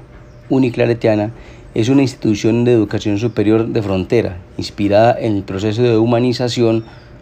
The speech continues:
fundamentada en la tradición cristiana y animada por el carisma claretiano".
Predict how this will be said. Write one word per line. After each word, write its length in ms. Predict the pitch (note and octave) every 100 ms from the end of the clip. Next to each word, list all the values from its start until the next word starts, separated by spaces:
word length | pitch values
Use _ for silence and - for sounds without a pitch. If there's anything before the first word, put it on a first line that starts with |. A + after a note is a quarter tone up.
| - - - -
fundamentada 880 | A2+ G#2+ G#2 G2+ G2 A#2+ A#2+ B2+ C#3+
en 220 | - G#2+
la 160 | G2+ F#2+
tradición 540 | G2+ G2 F#2+ - G#2+
cristiana 680 | G#2 B2+ B2 C#3 B2+ B2 B2 -
y 60 | A2+
animada 500 | G2+ G2 G#2+ A2+ A2
por 160 | G#2
el 140 | F#2+ F#2
carisma 560 | G2 G2+ A2 A2 A2+ G#2+ -
claretiano". 560 | G2 F2 - A#2 F2